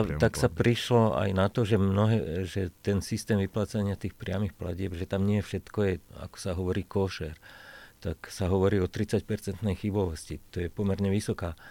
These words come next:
Speaker 2: chybovosť a do toho prispievajú špecifické slovenské problémy, že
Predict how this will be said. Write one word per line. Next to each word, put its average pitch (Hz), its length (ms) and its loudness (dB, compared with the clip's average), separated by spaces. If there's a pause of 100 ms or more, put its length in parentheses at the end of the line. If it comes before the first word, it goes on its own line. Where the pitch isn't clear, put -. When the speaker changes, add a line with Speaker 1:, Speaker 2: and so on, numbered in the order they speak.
(260)
Speaker 2:
chybovosť 101 540 0
a - 100 0
do 92 300 -4
toho 101 240 0
prispievajú 101 480 -2
špecifické 95 580 -8
slovenské 92 460 -6
problémy, 98 560 -2
že 82 240 -6